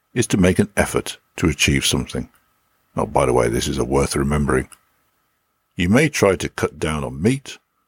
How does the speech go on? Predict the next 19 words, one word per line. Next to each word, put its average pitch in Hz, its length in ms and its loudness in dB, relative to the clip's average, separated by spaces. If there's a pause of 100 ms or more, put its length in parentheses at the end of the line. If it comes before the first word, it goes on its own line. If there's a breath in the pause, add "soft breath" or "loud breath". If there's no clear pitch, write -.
(140)
or 85 140 -4
try 76 220 -4
to 69 80 -10
find 71 240 -6
a 67 60 -10
job, 117 380 2 (320)
or 87 120 -4
try 78 220 0
to 95 100 -4
lose 113 280 2
weight, 139 400 0 (500)
or - 120 -4
try 80 200 -2
to 120 100 -4
stop 151 220 2
smoking. 147 520 0 (920)
But 147 120 4
most 185 420 2
people 95 480 0